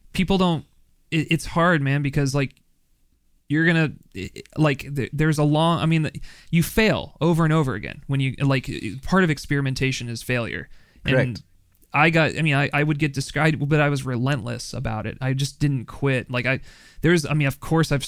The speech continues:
Speaker 1: I've struggled with, with all sorts of issues about my playing and, like, you know, depression about it and anxiety about it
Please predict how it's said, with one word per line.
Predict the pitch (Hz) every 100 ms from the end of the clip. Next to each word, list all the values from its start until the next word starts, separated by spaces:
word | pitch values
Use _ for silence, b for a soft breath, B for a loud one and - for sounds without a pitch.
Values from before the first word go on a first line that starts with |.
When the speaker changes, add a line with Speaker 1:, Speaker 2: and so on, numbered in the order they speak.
| -
Speaker 1:
I've | 139 147
struggled | - 151 147 135 127
with, | 120 - - -
with | 123 113 - - -
all | 131
sorts | 143 139 147 -
of | 113 113 - -
issues | 135 - 117 110 110
about | 110 110 107 - b b b b
my | 117 120
playing | - 123 120 127 123
and, | 117 110 107
like, | 107 104 _ -
you | 131
know, | 110
depression | 101 - 127 120 - 127
about | 117 117 120
it | 120 -
and | 113 110 107 117 - _ _
anxiety | 117 117 107 127 151 151
about | 143 143 143
it | 151 135